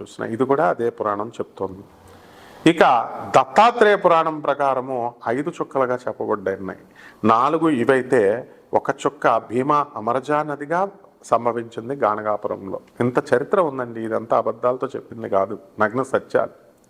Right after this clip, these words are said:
మరి అటువంటి ఈ నూట నలభై నాలుగు సంవత్సరాలని మొత్తం YouTube-లో ఉన్నటువంటి ప్రపంచ ప్రఖ్యాత జ్యోతిష్కులు అందరూ కూడా, వీళ్ళు వాళ్ళు చిన్న పెద్ద అని లేదండి, అందరూ కూడా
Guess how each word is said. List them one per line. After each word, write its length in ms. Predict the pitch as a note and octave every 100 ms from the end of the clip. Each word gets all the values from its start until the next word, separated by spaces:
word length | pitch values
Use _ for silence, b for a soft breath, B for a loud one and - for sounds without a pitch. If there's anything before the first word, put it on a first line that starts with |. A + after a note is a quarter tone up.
| _ B B B B B B B B B E3+
మరి 160 | F3
అటువంటి 840 | E3+ D#3 A#3+ C#4 C#4 D#3+ D3 D#3 - - _ _ _
ఈ 100 | E3+
నూట 280 | F#3 E3+ G3
నలభై 280 | A3 A3 G#3+
నాలుగు 340 | G3+ G3 G3
సంవత్సరాలని 920 | F3+ F3 F#3 G3 F#3+ F#3 F3+ F3 E3 E3 - -
మొత్తం 560 | C#3+ - - B3+ A#3+ F3 - -
YouTube-లో 540 | D#3 F3+ G3+ F#3+ G3+
ఉన్నటువంటి 680 | F#3+ F#3 E3+ E3 D#3+ D3+ C3+ - _ _ -
ప్రపంచ 400 | C3+ A#3 B3 B3+
ప్రఖ్యాత 480 | B3 A#3 A#3+ A#3 A3
జ్యోతిష్కులు 560 | G3 G3 F#3 - F3
అందరూ 320 | C3+ D3 F#3 F3+
కూడా, 260 | E3 C3+ - - -
వీళ్ళు 300 | B2 D3 E3
వాళ్ళు 320 | D#3+ D#3 D3 -
చిన్న 200 | C3+ D3
పెద్ద 280 | C#3+ B2+ B2+
అని 220 | C3 B2+
లేదండి, 420 | B2 B2+ C3 D3+ F#3 b b b b -
అందరూ 300 | A#2 C3+ D3
కూడా 380 | C#3 C3+ B2+